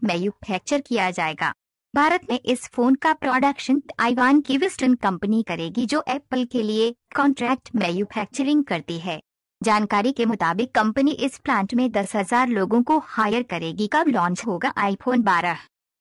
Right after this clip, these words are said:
इस बार iPhone बारह मार्केट में आने में देर लग सकती है। कई रिपोर्ट्स सामने आई थीं,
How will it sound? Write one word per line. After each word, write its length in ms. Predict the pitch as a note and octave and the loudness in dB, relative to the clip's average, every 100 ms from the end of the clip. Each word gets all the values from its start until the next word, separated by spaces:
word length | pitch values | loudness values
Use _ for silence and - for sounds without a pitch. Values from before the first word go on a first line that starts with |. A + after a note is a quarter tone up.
| - | -2
इस 220 | F4+ - | -2 0
बार 280 | G#3+ A#3+ D4 | -2 0 -2
iPhone 380 | G4 - D#4 C4+ | -2 2 4 4
बारह 340 | G#3 G3+ A#3 C4 | 4 2 2 4
मार्केट 580 | C4 C4+ C4 D4 C4 - | 4 2 0 -4 -4 -2
में 80 | |
आने 280 | E4+ D4+ D4 | 0 2 4
में 140 | B3+ A#3 | 4 4
देर 260 | G#3 A#3 | 2 2
लग 180 | B3 G#3 | 2 0
सकती 400 | - F3 - F3+ | -4 -8 -4 -6
है। 200 | - E3+ - _ _ _ - | -4 -8 -8 _ _ _ -2
कई 160 | F4 | 0
रिपोर्ट्स 520 | D#4+ C#4 - D4+ D#4+ - | 2 -2 0 0 0 -6
सामने 440 | - F#3+ F3+ F3+ | -2 -2 -2 -4
आई 240 | D#3+ D#3 - | -4 -4 0
थीं, 100 | C#4 | -2